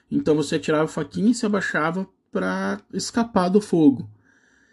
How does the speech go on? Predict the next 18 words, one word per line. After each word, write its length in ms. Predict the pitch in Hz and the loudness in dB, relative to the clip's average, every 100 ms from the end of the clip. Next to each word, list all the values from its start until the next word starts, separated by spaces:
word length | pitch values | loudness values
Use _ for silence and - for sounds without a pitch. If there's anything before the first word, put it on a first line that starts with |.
| _ _ - | _ _ 4
E 80 | 240 | 6
aí, 220 | 240 285 | 8 6
quando 240 | 277 208 | 6 4
finalmente 640 | 220 254 311 285 202 190 185 | 4 2 6 6 4 0 -4
você 260 | 156 185 | -6 -6
conseguia 540 | 160 170 - 151 156 160 | -6 -6 -6 -6 -4 -2
matar 380 | 151 143 151 170 | -4 -4 -2 0
o 60 | |
dragão, 440 | 165 147 127 180 202 | 2 4 4 2 0
você 160 | 160 | -4
tinha 180 | 147 160 | -4 -4
que 80 | 160 | -4
atravessar 480 | 147 147 147 110 147 | -2 0 0 -2 -6
a 80 | |
ponte 400 | - 143 180 - | -4 -2 0 -2
dando 480 | 139 143 160 151 120 | 2 2 2 2 2
uns 280 | 139 151 - | 0 -2 -4
pulinhos 840 | - 143 127 135 190 185 - - | 0 2 4 2 2 0 -4 -16